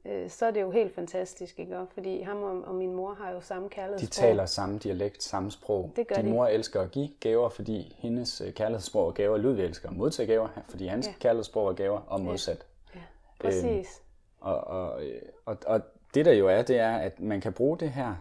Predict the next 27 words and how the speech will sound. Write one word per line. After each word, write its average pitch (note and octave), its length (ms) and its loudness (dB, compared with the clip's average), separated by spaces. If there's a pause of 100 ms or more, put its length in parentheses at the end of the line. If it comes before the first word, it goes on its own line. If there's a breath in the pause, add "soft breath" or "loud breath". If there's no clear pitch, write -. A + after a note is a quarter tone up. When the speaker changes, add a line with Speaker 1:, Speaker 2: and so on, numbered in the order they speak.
(220)
Speaker 2:
øh, F#2 220 -10
værktøj, G#2+ 360 -4
eller - 160 -6
den, G2+ 420 -6
de A2+ 160 -4
her G#2+ 80 -2
ting, A#2+ 280 -2 (640 soft breath)
til A2+ 240 -2
nemlig G#2+ 400 -2
at, F2 280 -6
øh, - 60 -10 (680)
vise C#3+ 260 -4
tingene A2+ 260 -4
bedre. F#2+ 380 2 (100)
Fordi A2+ 300 0
Speaker 1:
Ja. - 380 -6
Speaker 2:
i - 20 -2
bund D3+ 240 2
og A#2+ 60 0
grund B2 160 0
handler C3 300 0
det A#2 100 0
jo G2+ 80 4
ikke A#2+ 200 2
om, A2 200 -2 (220)
at G2+ 200 -6
jeg G2+ 300 -2